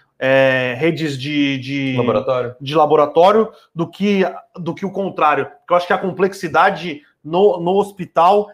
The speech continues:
Speaker 1: é maior do que a, na complexidade na rede de laboratórios.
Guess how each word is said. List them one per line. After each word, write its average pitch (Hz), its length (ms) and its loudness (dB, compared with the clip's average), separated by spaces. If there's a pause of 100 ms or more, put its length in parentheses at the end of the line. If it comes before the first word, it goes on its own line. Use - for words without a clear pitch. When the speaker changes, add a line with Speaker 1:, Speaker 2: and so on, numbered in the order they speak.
(120)
Speaker 1:
é 147 80 -2
maior 165 260 2
do - 60 -8
que - 80 -10
a, 175 100 -6
na 165 120 -10
complexidade 160 640 -6
na 156 80 -2
rede 160 180 -6
de 160 60 -4
laboratórios. 160 540 2